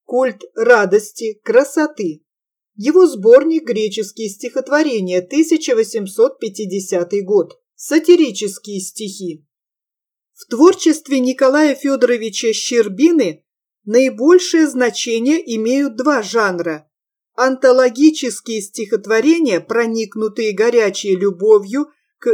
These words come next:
истории и культуре Древней Греции, и язвительные эпиграммы.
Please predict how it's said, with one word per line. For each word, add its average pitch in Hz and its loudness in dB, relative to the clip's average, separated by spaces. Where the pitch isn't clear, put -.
истории 233 0
и 214 -10
культуре 240 0
Древней 226 -2
Греции, 185 -4
и 262 0
язвительные 240 2
эпиграммы. 185 -4